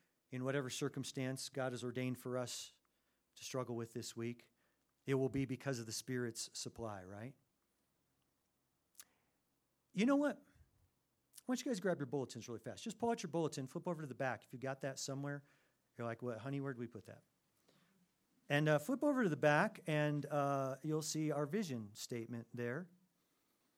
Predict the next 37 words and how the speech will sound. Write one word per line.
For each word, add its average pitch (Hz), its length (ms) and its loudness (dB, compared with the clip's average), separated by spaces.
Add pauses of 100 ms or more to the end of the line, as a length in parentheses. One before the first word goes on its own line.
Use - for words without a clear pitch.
(480)
"Lives 127 320 -2
transformed 135 520 -4
the 127 60 -6
glory 127 240 -2
of 120 100 -6
God." 123 280 -2
And 143 60 -6
if 117 120 -10
you 127 60 -8
come 131 240 -8
to 127 60 -6
Mountain 123 200 -6
Christian 131 320 -10
any 120 80 -8
period 123 240 -6
of 117 80 -12
time, 131 240 -4
you've 127 160 -6
heard 120 200 -8
that 120 220 -4 (200)
phrase 131 540 0
in 113 260 -4 (300)
different 131 300 -4
forms 123 400 -4
multiple, 123 360 -4
multiple 117 340 -6
times. 117 380 -8
And 123 80 -6
it 113 60 -8
goes 123 220 -4
on 123 140 -4
to 120 100 -10
talk 127 340 -4
about 117 260 -4
how 127 160 -2
we 120 200 -4
see 123 400 -4